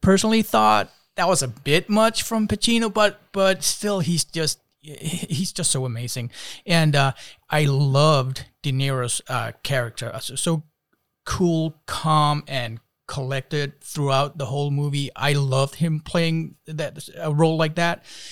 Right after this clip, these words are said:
And, um, I just thought that there were so many, uh, s-, of the scenes that I just, again, the, um, the one with, um, Chris's wife, with th-, th-, that, that hand wave,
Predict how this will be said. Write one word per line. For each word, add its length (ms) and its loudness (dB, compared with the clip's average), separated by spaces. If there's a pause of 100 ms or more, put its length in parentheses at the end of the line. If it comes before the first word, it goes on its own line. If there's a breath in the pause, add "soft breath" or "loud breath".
(280 loud breath)
And, 280 2
um, 320 2 (560 loud breath)
I 100 0
just 220 2
thought 240 4
that 120 -2 (300)
there 180 -4
were 80 4
so 200 4
many, 380 0 (160)
uh, 220 -4
s-, 200 -6
of 240 -6
the 180 -4
scenes 560 2
that 340 -2
I 100 -2
just, 300 -4 (880)
again, 360 2 (160)
the, 220 2
um, 320 0
the 100 -4
one 240 0
with, 220 -4
um, 560 -6 (400)
Chris's 320 -2
wife, 300 -12 (320)
with 260 0
th-, 220 -16
th-, 140 -10
that, 380 2
that 300 0 (580)
hand 360 2
wave, 460 2